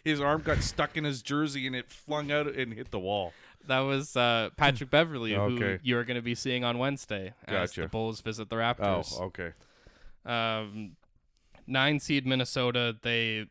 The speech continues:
Speaker 2: limped their way into the playoffs. Again, no Zion Williamson. They finished forty-two and forty, but Brandon Ingram has really stepped up for them,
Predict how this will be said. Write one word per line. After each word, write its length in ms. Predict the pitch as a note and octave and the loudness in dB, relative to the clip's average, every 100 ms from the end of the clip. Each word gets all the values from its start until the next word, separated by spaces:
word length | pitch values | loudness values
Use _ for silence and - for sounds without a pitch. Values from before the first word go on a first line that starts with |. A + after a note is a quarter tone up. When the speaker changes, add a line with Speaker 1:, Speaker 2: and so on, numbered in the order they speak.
| - | -14
Speaker 2:
limped 500 | G2+ A2+ A#2+ - - | -8 -4 -4 -4 -4
their 140 | B2 | -2
way 180 | A#2 A#2 | -2 -4
into 140 | A2+ A2+ | -4 -6
the 100 | G#2+ | -8
playoffs. 760 | - A2 A2 A2 G#2+ - - | -2 -2 0 -2 -6 -12 -12
Again, 280 | A2 A2 A2 | -6 -4 -2
no 120 | A2 | -2
Zion 340 | A2+ A2+ A2+ G#2+ | -2 -2 -2 -2
Williamson. 600 | A2 A2 G#2+ A2 G#2+ G#2+ | -4 -4 -6 -8 -6 -6
They 100 | A2 | -4
finished 380 | C3+ B2 A#2 | 0 0 -2
forty-two 540 | - C#3 C#3 C3 D3 C3 | -2 -2 -2 -2 -4 -4
and 100 | A#2 | -4
forty, 560 | - C3 A#2+ A2 A2+ A2+ _ - | -2 0 0 -2 -6 -8 _ 0
but 340 | C3 A2 - | 2 2 -2
Brandon 340 | C3 C#3 B2+ A#2 | -2 -2 -2 -6
Ingram 540 | A#2 B2 C3+ C3+ C3 - | -4 -2 0 0 -4 -6
has 220 | B2 B2 | -6 -2
really 200 | B2+ B2+ | 0 0
stepped 300 | B2 C3 - | 0 -4 0
up 160 | B2+ - | -2 -2
for 100 | C3+ | -2
them, 380 | B2+ C3 C#3 | 0 0 -2